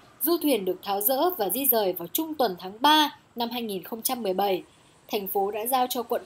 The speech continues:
Tây Hồ đề xuất báo cáo phương án nạo vét bùn,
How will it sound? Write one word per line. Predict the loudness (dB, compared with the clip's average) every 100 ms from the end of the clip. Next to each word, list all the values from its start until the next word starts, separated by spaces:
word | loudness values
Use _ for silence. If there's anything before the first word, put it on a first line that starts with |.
| 0
Tây | 2
Hồ | 6 6 6
đề | 4 4
xuất | 6 6 4 -2 -20 2
báo | 4
cáo | 4 4 4 4
phương | 2
án | 0 0 2
nạo | 2 2
vét | 0 2
bùn, | 2 0